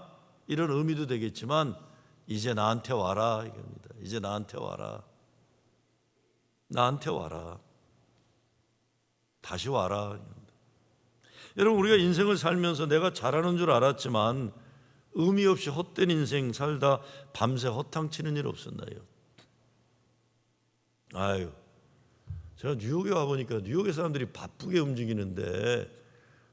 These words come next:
특별히 교계나 이런 데 보면 쓸데없는 일로 너무 바쁜 것 같아요. 제가 지난주에도 이 동네 목사들 만나갖고 "아, 뭘 뭐 쓸데없는 모임들이 이렇게 많냐?" 그랬어요. 어느 모임들 보면 회장 뽑아놓고 뭐, 뭐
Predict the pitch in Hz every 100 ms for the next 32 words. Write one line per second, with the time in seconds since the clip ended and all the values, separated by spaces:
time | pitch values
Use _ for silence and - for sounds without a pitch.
0 | _ - - 196 175 127 - 127 180 185
1 | 180 143 147 139 127 123 123 95 - -
2 | _ _ _ _ - - 480 - 494 494
3 | 466 440 403 160 151 143 113 131 98 90
4 | 92 165 170 156 180 175 175 160 151 139
5 | - 160 160 139 127 175 156 135 135 143
6 | 127 131 117 - - - - _ _ 135
7 | 117 139 233 - - - 427 - 480 480
8 | 415 139 175 175 165 139 - 131 104 92
9 | 117 107 85 85 92 104 107 87 78 -
10 | - _ _ _ _ _ _ _ _ _
11 | _ _ _ _ - 220 214 170 214 208
12 | 208 202 190 156 190 208 - 208 202 180
13 | 185 180 170 165 151 156 139 -